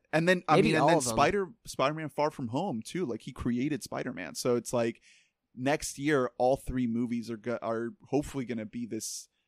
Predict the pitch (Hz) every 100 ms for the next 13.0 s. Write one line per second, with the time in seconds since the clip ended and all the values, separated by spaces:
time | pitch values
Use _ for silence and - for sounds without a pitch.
0 | _ 143 - - 123 117 - - - 120
1 | 120 107 - - 110 - - - - -
2 | 117 120 101 90 - 113 110 - _ -
3 | 120 113 120 120 113 107 107 104 117 123
4 | - 127 120 117 113 - 120 117 - 120
5 | 113 117 107 - - - 87 92 95 85
6 | - 92 101 - _ _ _ - 120 110
7 | 110 110 107 - - 104 110 _ - 113
8 | 113 110 113 113 113 117 117 113 113 120
9 | 156 - - 151 160 170 165 156 147 131
10 | - 127 123 120 113 117 113 113 104 107
11 | 113 107 110 113 113 117 120 131 120 113
12 | 131 131 139 120 123 147 147 143 117 -